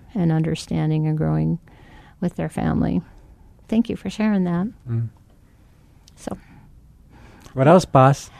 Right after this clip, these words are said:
Speaker 1: Well, I'm trying to think. <gasps> I just, there's so many times in, um,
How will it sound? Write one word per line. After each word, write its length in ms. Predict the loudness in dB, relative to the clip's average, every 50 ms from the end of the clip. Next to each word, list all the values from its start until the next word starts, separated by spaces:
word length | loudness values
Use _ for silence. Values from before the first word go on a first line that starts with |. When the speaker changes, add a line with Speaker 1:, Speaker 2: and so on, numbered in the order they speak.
| -20 -20 -14 -6
Speaker 1:
Well, 340 | -4 -2 2 2 2 4 4
I'm 140 | 4 2 2
trying 420 | 0 -4 -2 0 2 4 2 2 0
to 120 | -2 -4
think. 720 | -6 -10 -10 -6 0 2 2 2 0 -2 -6 -8 -10 -12 -14 -16 -20 -20 -20 -20 -20 -20 -20
<gasps> 420 | -20 -20 -20 -20 -18 -8 0 6
I 100 | 6 6
just, 440 | 8 8 6 6 6 2 4 4 4
there's 300 | 6 8 6 6 6 6
so 200 | 6 10 12 12
many 300 | 12 12 12 10 10 8
times 540 | 6 6 6 8 10 10 8 8 6 4 4
in, 420 | 4 6 6 6 4 2 0 -2 -4 -2
um, 420 | 0 0 2 2 2 2 2 0